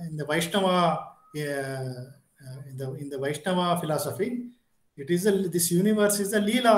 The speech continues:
of Vishnu. And the purpose is that in each cycle, Jivas get a, a fresh opportunity to acquire the correct knowledge and realize their real self.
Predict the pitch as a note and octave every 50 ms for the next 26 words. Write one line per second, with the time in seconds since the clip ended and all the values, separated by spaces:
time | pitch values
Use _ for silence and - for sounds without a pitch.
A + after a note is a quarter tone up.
0 | F#3 F#3 E3 - D3+ C3 - - - B2 A#2+ A#2+ A#2+ - - - _ _ _ _
1 | _ _ _ _ _ _ _ _ C#3 D3 D#3+ G3+ B3 A#3+ A#3+ - - - _ _
2 | _ _ _ _ _ _ D#3+ D3+ - - D#3+ E3 F3 E3+ A#3+ A3 G3+ F#3 F#3+ A#3+
3 | D4 - - - - - - F3 E3+ F3+ F3 E3+ E3+ F#3+ B3 A#3+ - - G3 F3
4 | E3+ E3+ - E3+ - - - - - E3 F3 F#3 G#3 G#3 G3 - - - - -
5 | - _ _ _ C#3 D3 D#3+ D#3+ G3 F#3+ F3+ D#3 D#3+ F3 F3 - E3+ D#3+ D3+ D3
6 | - - - G#3 A3+ - - E3+ D#3 D#3 - F#3 F3 - E3+ D#3 D#3 D3+ - D#3+
7 | D3+ C#3+ - F3 - B3 A#3+ - - - - _ _ _ _ _ - C3 - -
8 | G#3+ A#3 A#3 A3+ G#3+ G#3+ - F3+ E3 E3 E3+ E3 E3 D3+ C#3+ C#3 C3+ C3+ C3+ B2+
9 | - - C#3 F3 A3 G#3+ D3 C3+ C#3 D3 D#3 D3+ D#3 D3+ D3+ C#3 C3 C3 C#3+ F#3+
10 | A3+ E3 C#3+ C#3 C#3 C3+ A#2+ B2 B2+ B2+ - -